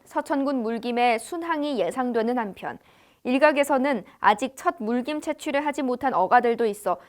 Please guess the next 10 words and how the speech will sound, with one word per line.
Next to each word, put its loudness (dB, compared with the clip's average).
대책 -2
마련이 2
시급하다는 0
목소리가 -2
나오고 -2
있는데요. -4
군 0
관계자는 4
이와 4
관련해 -2